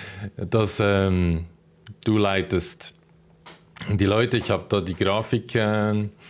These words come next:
ähm, gefunden im Internet, dass ich dir das anschaulich, äh, zeigen kann. <clears throat> Ein Funnel ist eigentlich ein Trichter,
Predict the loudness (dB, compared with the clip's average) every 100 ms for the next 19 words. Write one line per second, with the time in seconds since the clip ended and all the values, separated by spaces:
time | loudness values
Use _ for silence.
0 | -16 -16 -18 -20 -20 -10 -2 0 2 2
1 | 2 2 0 -2 0 2 2 0 2 0
2 | 0 0 0 -2 -4 -4 -4 -2 0 0
3 | 0 -2 0 2 2 2 0 0 -2 -2
4 | -4 -2 0 0 0 0 2 2 0 -2
5 | -12 _ -2 0 2 2 0 -4 -16 -20
6 | -20 -20 -20 -20 -18 -2 0 2 2 2
7 | 0 2 0 0 0 0 2 0 0 0
8 | 2